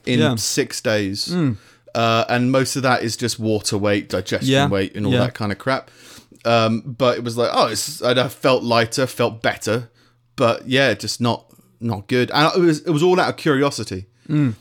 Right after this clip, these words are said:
Speaker 1: I just, I was just curious, like, "You can't do this, you'll get sick."
Speaker 2: Yeah.
Speaker 1: And then I was like, "Oh, I got sick." I don't
Speaker 2: Right.
Speaker 1: know, it was, my curiosity's been satisfied. <laughs> If I was a cat, I'd have been fucked.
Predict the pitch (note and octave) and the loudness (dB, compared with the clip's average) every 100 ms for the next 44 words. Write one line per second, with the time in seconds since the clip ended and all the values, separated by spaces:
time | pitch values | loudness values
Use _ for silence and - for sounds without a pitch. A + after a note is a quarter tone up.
0 | - C3 B2+ C#3+ C#3 - E3+ - G#2 G#3 | -4 -2 0 0 0 0 0 0 -2 -4
1 | - - - - F2 A#2 - F3+ B2+ - | -4 -6 -6 -8 -4 -4 -2 -4 -2 -2
2 | - E3 - - _ D3 C#3 A#2 G#2 G#2+ | -2 -2 -4 -20 _ -2 0 0 -2 -2
3 | G#2 A2+ A2+ F3+ F#2 - - - A3+ - | -2 -2 0 0 0 -4 -4 -2 -4 -6
4 | _ _ _ _ - G#2 C3 G#2 A2+ A2+ | _ _ _ _ -8 -4 -2 0 -2 -4
5 | - A2 - F#2 F#2+ B2+ - F2+ F2+ - | -6 -10 -8 -6 -4 -4 -6 -10 -10 -6
6 | G#2 - - D#3 - - - - - - | -4 -4 -4 -8 -8 -18 -20 -20 -14 -4
7 | G3+ C#4+ - C#4+ - A3 G3 F3+ C#3+ - | 2 4 4 2 2 4 6 6 4 0
8 | D#3+ F#3 G#2+ G2+ G2+ G2 - A2+ - | 2 2 2 -8 -8 -8 -2 -2 -2